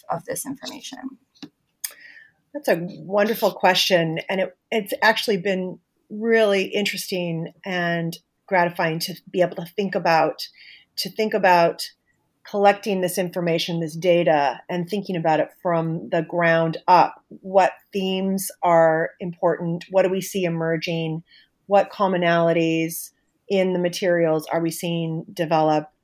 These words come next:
Speaker 2: And then trying to curate and make sense of that data in a particular way without, without compromising the, the perspectives of people, of course. So originally we s-, we divided it into,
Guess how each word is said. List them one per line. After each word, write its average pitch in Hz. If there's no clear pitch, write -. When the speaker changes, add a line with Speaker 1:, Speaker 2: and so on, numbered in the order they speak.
Speaker 2:
And 180
then 170
trying 175
to 160
curate 175
and 185
make 175
sense 202
of 165
that 151
data 156
in 165
a 156
particular 170
way 160
without, 202
without 175
compromising 170
the, 170
the 180
perspectives 170
of -
people, -
of 170
course. 175
So 262
originally 240
we 190
s-, -
we 196
divided 190
it 185
into, 170